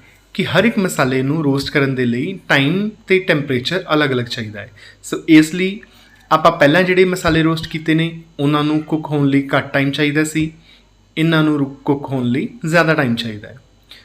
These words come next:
ਸੋ ਕਰੀਬਨ ਦੋ ਮਿੰਟ ਤੋਂ ਬਾਅਦ ਤੁਸੀਂ ਦੇਖ ਸਕਦੇ ਹੋ ਕਿ ਬਹੁਤ ਅੱਛੇ ਤਰੀਕੇ ਨਾਲ ਭੁੱਜ ਚੁੱਕੇ ਨੇ।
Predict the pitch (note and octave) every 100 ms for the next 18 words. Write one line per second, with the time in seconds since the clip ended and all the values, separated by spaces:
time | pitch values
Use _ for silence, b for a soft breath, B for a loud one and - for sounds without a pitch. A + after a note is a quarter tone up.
0 | B - D#3 D3+ D#3 - D#3+ C3 C#3+ D3
1 | C3+ C3 C3+ B2+ - B2+ B2 F3+ G#3 -
2 | b b _ C#3+ C#3+ C3 C3 C3 A#2 B2+
3 | C#3+ F3 B2 B2 C3 - B2 B2 A#2+ B2
4 | B2 B2+ G#2 A#2+ - C#3 E3+